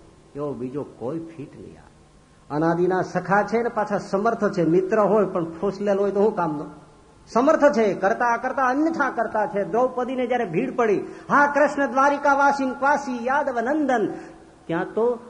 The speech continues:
હસ્તિનાપુરના રાજમહેલમાં ગિરધારી પહોંચ્યા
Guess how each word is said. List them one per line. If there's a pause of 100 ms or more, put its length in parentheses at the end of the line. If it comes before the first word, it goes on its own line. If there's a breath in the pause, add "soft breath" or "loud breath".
હસ્તિનાપુરના (520)
રાજમહેલમાં
ગિરધારી
પહોંચ્યા